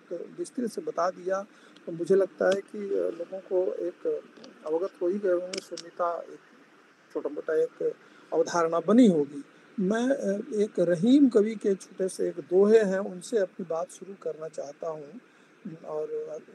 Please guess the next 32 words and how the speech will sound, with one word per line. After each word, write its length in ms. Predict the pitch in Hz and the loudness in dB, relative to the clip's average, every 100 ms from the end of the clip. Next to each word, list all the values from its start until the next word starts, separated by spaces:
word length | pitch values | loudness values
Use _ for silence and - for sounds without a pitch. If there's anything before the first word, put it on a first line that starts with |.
| - | -20
आशुतोष 360 | - - 170 160 | -20 -10 -8 -8
जी 100 | 180 | -8
सुनी 540 | - 262 294 254 202 | 0 4 4 4 -4
सुनाई 300 | - 196 180 | -8 -4 -2
बातें, 320 | 190 180 262 | -2 -4 -4
कोई 220 | - 214 | 2 2
मेरी 280 | 202 185 202 | 6 4 4
अपनी 220 | 175 180 | 2 0
बात 200 | 180 156 - | -2 -4 -4
तो 60 | 156 165 | -10 -6
है 80 | 220 | -4
नहीं। 220 | 202 233 - _ _ _ _ _ _ _ | -2 -4 -8 _ _ _ _ _ _ _
ये 80 | 190 | -2
कहा 220 | - 208 | 0 0
है, 60 | 214 | 2
"रहीमन 460 | 202 196 226 269 277 | 2 2 2 4 4
बात 560 | 208 165 190 220 - - - | 0 -2 -2 -4 -8 -10 -8
अगम्य 500 | 156 190 226 233 214 | -2 2 2 4 4
की, 400 | - 190 233 262 - - | 2 -4 -4 -4 -8 -2
कहनी 400 | 208 - 277 277 | -2 0 2 2
सुननी 500 | 240 - 175 214 226 | 0 -6 -2 -2 -2
की 280 | - 233 233 | -4 -4 -2
नाही।" 420 | 190 165 156 143 127 - _ _ _ 156 | 0 2 0 -4 -16 -20 _ _ _ -12
जे 380 | 131 196 226 | 4 6 8
जानत 560 | 170 185 170 180 220 226 | 6 2 2 0 -2 -4
ते 260 | - 196 160 | 0 0 0
कहत 420 | - 147 165 190 | -2 -8 -4 -4
नहीं, 340 | 196 185 262 311 - _ _ - - | -2 0 0 0 -8 _ _ -12 0
कहत 260 | 220 277 - _ | 0 0 -6 _
ते 120 | 208 | 0
जानत 440 | 160 147 156 151 - | 2 -2 -4 -8 -10
नाही। 300 | 127 120 | -16 -20